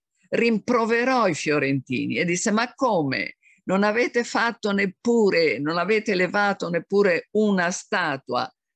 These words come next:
per il vostro grande poeta." Però passarono molti anni prima che una statua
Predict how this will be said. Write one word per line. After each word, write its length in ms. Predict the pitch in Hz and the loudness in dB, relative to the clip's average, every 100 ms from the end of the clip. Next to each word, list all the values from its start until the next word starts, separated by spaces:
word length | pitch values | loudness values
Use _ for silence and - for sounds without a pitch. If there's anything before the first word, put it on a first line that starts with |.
| _ _ | _ _
per 160 | 175 | -2
il 140 | 165 147 | -2 0
vostro 440 | 185 - - 170 | 0 0 0 0
grande 640 | 175 175 180 175 156 147 _ _ _ _ | 0 -2 -2 -4 -4 -4 _ _ _ _
poeta." 560 | - 139 - 123 - - _ _ - - - _ _ _ _ _ _ - | -2 -2 -2 -8 -12 -18 _ _ -20 -20 -20 _ _ _ _ _ _ -2
Però 420 | 240 175 175 - _ | 0 2 0 -2 _
passarono 720 | - 196 - 240 214 202 196 | 0 2 2 0 0 2 2
molti 640 | 190 202 247 233 - 165 147 | 4 4 4 4 2 0 0
anni 640 | - 135 139 139 123 104 _ - | -2 -6 -6 -4 -4 -4 _ -6
prima 580 | 170 175 156 135 - _ | -2 0 2 0 -2 _
che 320 | 170 143 - | -2 -2 -4
una 240 | 170 180 302 | -6 -2 -2
statua 720 | - 143 123 127 135 131 131 | -2 -4 -4 -4 -4 -2 -4